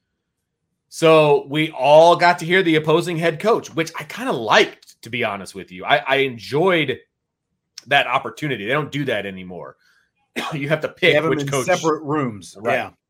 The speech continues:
Speaker 1: You gotta pick which coach you wanna hear talk.
Speaker 2: Does the, does the, does the visiting coach even get a room, or do they just do, like,
Speaker 1: That's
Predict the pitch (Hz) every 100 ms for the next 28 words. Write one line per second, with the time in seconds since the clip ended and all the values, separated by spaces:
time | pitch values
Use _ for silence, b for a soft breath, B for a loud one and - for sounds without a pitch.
0 | _ 120 143 135 135 151 139 - 131 117
1 | 120 117 110 110 104 - 214 190 240 147
2 | 226 170 214 180 165 196 185 143 254 330
3 | 339 226 202 - 247 214 185 190 202 120
4 | 139 165 214 170 139 139 165 160 147 151
5 | 160 135 120